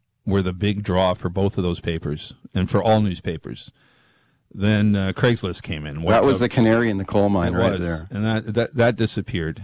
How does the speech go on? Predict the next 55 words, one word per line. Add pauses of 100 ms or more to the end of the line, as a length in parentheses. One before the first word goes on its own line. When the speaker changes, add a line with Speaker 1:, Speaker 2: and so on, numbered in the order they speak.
(120)
Speaker 1:
Um,
Speaker 2:
Yeah.
Speaker 1:
I
remember
being
in
the
Sun
newsroom,
and
the
advertising
guy
would
come
in
at
night
and (280)
explain
and
tell
the (680)
managing
editor
of (420)
Nightside (460)
how
many
pages
of
news
he
had,
because
based
on
how
many
ads
there
were, (160)
largely
from
classified
ads
Speaker 2:
Yeah.
Speaker 1:
that
would
come
in
all
through
the
night.